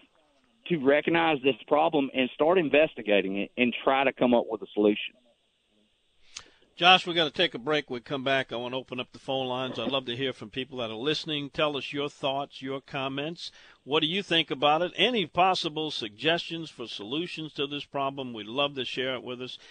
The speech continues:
Speaker 2: Five oh four, two six zero, six three six eight is the telephone number. If you prefer to send us a quick text, it's eight seven zero, eight seven zero.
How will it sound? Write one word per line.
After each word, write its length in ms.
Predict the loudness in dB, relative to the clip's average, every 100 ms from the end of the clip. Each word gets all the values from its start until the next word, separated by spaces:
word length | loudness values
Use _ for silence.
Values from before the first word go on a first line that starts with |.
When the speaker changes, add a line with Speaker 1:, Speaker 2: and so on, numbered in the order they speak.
| -20 _
Speaker 2:
Five 340 | 2 4 4
oh 100 | 0
four, 440 | -4 -8 -4 -4 -6 -8
two 220 | -8 -8
six 440 | -6 -4 -4 -4
zero, 420 | -6 -4 -2 -4 -4
six 420 | -6 -6 -6 -8
three 280 | -8 -6 -6
six 380 | -6 -6 -4
eight 200 | -4 -4
is 60 | -6
the 100 | -10
telephone 520 | -2 0 0 -4 -2
number. 300 | -2 -2 -4 -6 -20 -18
If 200 | -16 -16
you 40 |
prefer 360 | -16 -8 0 0
to 80 | 0
send 260 | -2 -2
us 140 | -2 -6
a 40 |
quick 320 | -6 -6 -6
text, 380 | 0 0 0 -6
it's 180 | -14 -8 -2
eight 220 | -2 -2
seven 400 | 0 0 0 -4
zero, 520 | -4 -2 -2 -2 -4 -6
eight 240 | -6 -4
seven 400 | -2 0 -2 -6
zero. 560 | -2 2 4 2 0